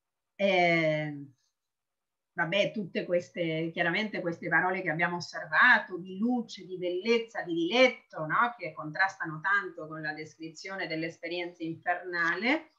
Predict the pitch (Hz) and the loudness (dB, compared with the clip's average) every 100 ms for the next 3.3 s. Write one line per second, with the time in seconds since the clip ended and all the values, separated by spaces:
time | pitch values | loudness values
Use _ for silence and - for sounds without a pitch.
0 | _ _ _ 226 202 196 254 294 233 175 | _ _ _ 4 4 6 6 6 0 -2
1 | 285 330 - 170 156 156 180 190 - _ | 0 -2 -2 -4 -2 2 2 2 -4 _
2 | _ 180 180 185 185 170 165 175 160 160 | _ -8 -4 0 2 0 0 2 4 4
3 | 151 147 156 | 2 -4 -10